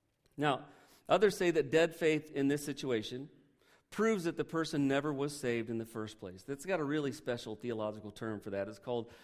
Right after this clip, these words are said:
lordship salvation, and it is a bunch of bunk. That's what it is. It's a bunch of bunk. All right? And the reason they say that is they don't want to deal with the fact that there are believers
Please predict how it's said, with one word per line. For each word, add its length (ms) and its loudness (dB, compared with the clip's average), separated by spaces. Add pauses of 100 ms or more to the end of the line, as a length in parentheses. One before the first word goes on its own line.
(140)
lordship 560 0
salvation, 640 -2
and 100 -4
it 100 -2
is 280 -6
a 40 -6
bunch 240 -8
of 80 -10
bunk. 220 -8 (1000)
That's 180 -6
what 140 2
it 100 4
is. 260 2
It's 140 -8
a 60 -6
bunch 240 -4
of 80 -6
bunk. 180 -2 (720)
All 80 2
right? 160 2 (280)
And 240 4 (140)
the 100 -4
reason 280 0
they 100 2
say 220 2
that 180 4
is 100 -2
they 120 4
don't 100 0
want 120 2
to 40 2
deal 260 4
with 120 2
the 80 -6
fact 420 0 (300)
that 360 2
there 260 4
are 140 6
believers 680 -4